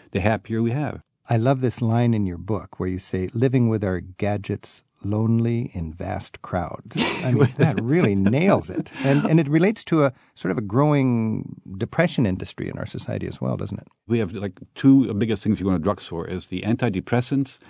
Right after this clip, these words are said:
Speaker 1: and the indigestive pills. I mean, those things shouldn't exist in our lives. Why? If we eat normally, move normally, laugh enough, good heavens, those things just aren't necessary, you know.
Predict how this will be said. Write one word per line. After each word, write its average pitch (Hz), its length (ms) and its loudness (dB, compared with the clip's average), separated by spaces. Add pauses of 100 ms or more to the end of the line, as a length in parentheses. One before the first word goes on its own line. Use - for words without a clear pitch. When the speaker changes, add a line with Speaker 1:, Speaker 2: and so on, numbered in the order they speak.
(160)
Speaker 1:
and 101 320 0
the 95 100 0
indigestive 98 580 -2
pills. 87 400 -6
I 92 60 -6
mean, 110 140 2
those 143 180 0
things 90 160 -2 (120)
shouldn't 113 260 2
exist 95 320 0
in 107 60 0
our 90 100 -2
lives. 80 260 -8
Why? 139 280 2
If 87 260 -6
we 110 180 -2 (260)
eat 135 240 4
normally, 104 440 2 (100)
move 131 320 4
normally, 85 460 -6 (140)
laugh 131 360 2
enough, 90 320 0
good 160 180 2
heavens, 113 440 0
those 117 220 -4
things 110 300 2 (360)
just 117 340 -2
aren't 110 220 0
necessary, 101 600 -2
you 90 80 -10
know. 95 140 -8